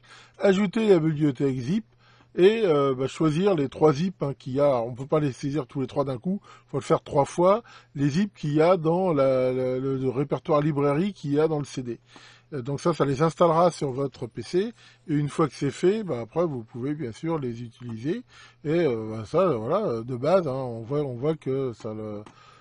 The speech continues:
ça le compile, euh, direct. Alors après, bah, il y a pas mal de, de commentaires. Encore une fois, c'est en anglais, hein. Enfin, c'est de l'anglais technique. Après, vous pouvez éventuellement, en effet, utiliser des traducteurs, euh, si vous, vous maîtrisez pas bien, euh,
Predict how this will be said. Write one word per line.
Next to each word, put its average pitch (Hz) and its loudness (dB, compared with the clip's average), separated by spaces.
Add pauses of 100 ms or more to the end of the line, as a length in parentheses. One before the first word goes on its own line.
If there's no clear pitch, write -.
(140)
ça 139 -6
le 131 -4
compile, 160 -4
euh, 135 0
direct. 127 -6 (400)
Alors 151 4
après, 196 8
bah, 156 6
il 175 8
y 185 8
a - 6
pas - 4
mal 226 0
de, 170 8
de 156 2
commentaires. 151 0 (160)
Encore 151 2
une 180 2
fois, 233 0
c'est - -2
en 147 2
anglais, 147 2
hein. 123 -4 (320)
Enfin, 123 -8
c'est 123 -10
de 120 -10
l'anglais 131 -2
technique. 165 -2 (320)
Après, 151 0
vous 131 -6
pouvez 139 -2
éventuellement, 139 0
en 151 -2
effet, 135 -4
utiliser 131 -4
des 120 -4
traducteurs, 147 -2
euh, 120 -6
si 123 -8
vous, 127 -10
vous 135 -10
maîtrisez 131 -8
pas 135 -8
bien, 147 -4
euh, 127 -4